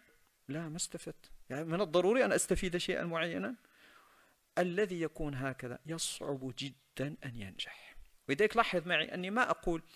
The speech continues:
آه، علم، علم شرعي، فقه، كذا. أنا أتكلم عن المعرفة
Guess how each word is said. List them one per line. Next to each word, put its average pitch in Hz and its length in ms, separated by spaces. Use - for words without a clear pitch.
آه، - 720
علم، 143 460
علم 143 220
شرعي، 135 540
فقه، 139 420
كذا. 151 200
أنا 220 180
أتكلم 208 460
عن 170 140
المعرفة 170 800